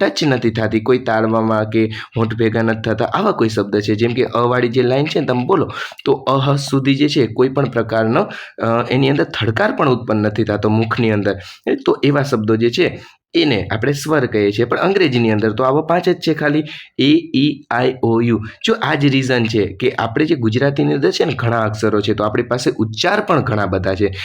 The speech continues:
જ્યારે અંગ્રેજીની અંદર બસ ખાલી છવ્વીસ અક્ષરો જ છે. તો એના પાસે ઉચ્ચાર જે છે એ ખૂબ ઓછા છે અને એ જ રીઝન છે કે એ લોકો જે છે આપણા જેવી ગુજરાતી ક્લિયર ન બોલી શકે. એ જ્યારે પણ બોલશે ત્યારે આમ અંગ્રેજી સ્પીચમાં બોલશે, "What's your name?" ને એવી રીતના,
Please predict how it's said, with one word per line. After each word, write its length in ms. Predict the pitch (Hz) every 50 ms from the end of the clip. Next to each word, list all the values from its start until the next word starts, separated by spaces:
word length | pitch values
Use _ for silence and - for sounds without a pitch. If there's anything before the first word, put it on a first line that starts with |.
| - - -
જ્યારે 180 | - 135 139 -
અંગ્રેજીની 640 | - 113 117 120 139 139 143 139 160 160 160 170 156
અંદર 220 | 165 156 165 156
બસ 400 | 143 117 - 135 165 175 - - - -
ખાલી 240 | - 123 127 143 -
છવ્વીસ 500 | - - - 147 156 - 185 190 - -
અક્ષરો 360 | 127 - - 131 120 110 107
જ 40 | 107
છે. 120 | 107 113 107
તો 120 | 120 127
એના 200 | 127 127 139 139
પાસે 280 | 135 156 127 127 139 123
ઉચ્ચાર 380 | 110 117 117 - 135 131 135
જે 140 | 135 151 156
છે 260 | 151 190 147 - 98 - - - - -
એ 60 | 165
ખૂબ 240 | 156 - 180 165 -
ઓછા 400 | - 113 143 139 139 110 101 101
છે 140 | 104 101 92 92 - - - -
અને 140 | 156 160
એ 220 | 160 - - 170 180
જ 200 | 139 139 135 120
રીઝન 320 | 120 117 113 127 123 120
છે 200 | 113 - 127 117
કે 120 | 113 123 117
એ 40 |
લોકો 300 | 113 113 113 110 113 123
જે 120 | 120 123 127
છે 120 | 127 -
આપણા 280 | 95 95 95 113 117 117
જેવી 260 | 113 117 113 123 120
ગુજરાતી 540 | 113 110 107 107 107 110 110 107 113 139 -
ક્લિયર 320 | - 110 107 107 113 120
ન 260 | 127 131 113 117 143
બોલી 260 | 156 123 117 107 101 95
શકે. 320 | - 95 92 95 101 98 95 - - - - -
એ 120 | 185 160
જ્યારે 260 | 135 123 123 127 127
પણ 220 | 123 131 123 120 120
બોલશે 280 | 123 127 123 127 120
ત્યારે 220 | 113 117 113 110 110
આમ 160 | 113 113 110 110 - - -
અંગ્રેજી 420 | - 117 123 123 123 117 107 113 110
સ્પીચમાં 380 | 110 113 123 110 110 113 107
બોલશે, 240 | 107 107 104 110 107
"What's 420 | 104 98 107 113 113 110 - -
your 140 | 117 110 110
name?" 260 | 110 110 113 110 110
ને 180 | 110 110 104 107
એવી 220 | 127 214 370 165
રીતના, 360 | 147 143 139 131 120 113 107